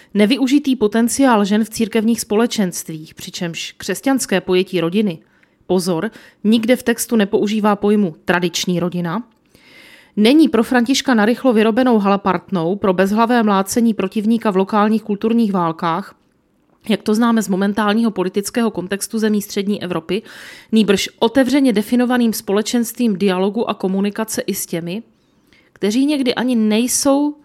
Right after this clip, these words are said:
vlastně tak úplně naši. Není náhodou, že častým symbolem, který papež v souvislosti s rodinou zmiňuje, je obraz společného stolování,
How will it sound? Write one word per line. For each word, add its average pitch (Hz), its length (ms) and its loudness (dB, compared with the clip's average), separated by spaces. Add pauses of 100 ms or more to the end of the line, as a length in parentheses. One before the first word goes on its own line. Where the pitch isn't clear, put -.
(320)
vlastně 214 280 -4
tak 208 180 -4
úplně 196 360 -2
naši. 170 360 -6 (1040)
Není 180 220 -2
náhodou, 180 380 0
že 180 100 -4
častým 202 400 -4
symbolem, 185 460 -2
který 202 240 -6
papež 190 300 -6
v - 60 -14
souvislosti 208 540 -4
s 190 40 -4
rodinou 208 380 0
zmiňuje, 196 480 -2 (300)
je 196 100 2
obraz 226 360 2
společného 233 600 2
stolování, 180 880 0